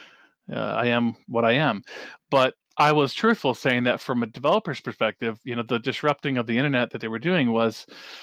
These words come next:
or not the internet, but of this market was, um, something that I believed in, that, you know, the twelve percent fee for developers was something that's, uh,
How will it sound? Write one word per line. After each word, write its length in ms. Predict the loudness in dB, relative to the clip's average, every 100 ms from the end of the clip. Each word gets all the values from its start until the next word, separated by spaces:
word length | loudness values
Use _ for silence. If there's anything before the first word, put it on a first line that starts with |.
| -20 -20 -8
or 60 | -6
not 120 | -2
the 60 |
internet, 320 | -2 0 -2 -2
but 100 | -4
of 100 | -2
this 360 | -2 -2 -8 -10
market 500 | 0 0 0 -2 -2
was, 640 | 0 0 0 -4 -14 -16 -20 _ _ _ _ _ -4
um, 440 | 0 0 -2 -6 -14 _ _ _
something 340 | -4 0 2
that 100 | 4
I 80 | 2
believed 360 | 2 2 2 -2
in, 120 | -2
that, 180 | -2 0
you 80 | 0
know, 200 | 0 -2 _
the 100 | -12
twelve 340 | -6 0 0 0
percent 420 | -6 -2 -2 -2
fee 180 | -4 -2
for 140 | -4
developers 560 | -4 -2 -2 -4 -10 -2
was 320 | -2 -2 -8 -20 -20 -20 -20
something 420 | -6 -4 -2 -2
that's, 400 | 0 0 -4 -20 -20 _ _ _ _ _ _ _ _ _
uh, 260 | 2 4 4